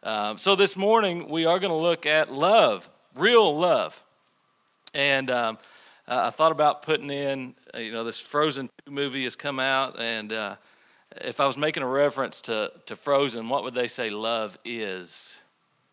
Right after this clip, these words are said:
An open door. Somebody has kids or somebody's seen the movie. Love is an open door. That's the big song, right? Lo-,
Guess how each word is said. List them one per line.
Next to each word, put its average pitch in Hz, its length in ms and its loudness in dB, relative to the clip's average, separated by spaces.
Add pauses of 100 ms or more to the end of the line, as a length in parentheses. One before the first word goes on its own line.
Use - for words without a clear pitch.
(1400)
An 160 160 2
open 190 440 6
door. 180 360 8
Somebody 165 540 4
has 120 140 0
kids 170 480 0
or 139 60 2
somebody's 160 480 2 (240)
seen 208 360 4
the 202 100 4
movie. 190 360 6
Love 196 520 10
is 175 120 4
an 156 160 4
open 202 380 8
door. 175 380 8
That's 156 180 2
the 196 100 -4
big 175 200 -2
song, 135 380 0
right? 123 300 0 (460)
Lo-, 147 260 4